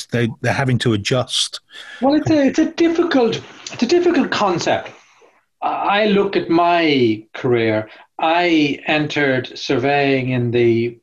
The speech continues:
Speaker 2: eighties, and I thought once I got my rics and did my C P D, I was done. And some people said, uh, I was very foolish to go off and do a project management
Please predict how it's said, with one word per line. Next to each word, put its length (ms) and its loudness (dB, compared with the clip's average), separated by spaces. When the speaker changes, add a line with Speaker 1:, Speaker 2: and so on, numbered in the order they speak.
Speaker 2:
eighties, 600 0
and 100 0
I 220 0
thought 260 2
once 240 0
I 120 0
got 260 -2
my 120 0
rics 480 0
and 160 -2
did 160 0
my 160 0
C 220 0
P 180 0
D, 360 2
I 240 0
was 200 2
done. 440 -2
And 480 -2
some 220 -2
people 360 0
said, 460 -2
uh, 320 2
I 60 2
was 120 2
very 220 0
foolish 400 2
to 80 -2
go 140 2
off 240 0
and 120 0
do 380 4
a 80 2
project 380 -2
management 680 -2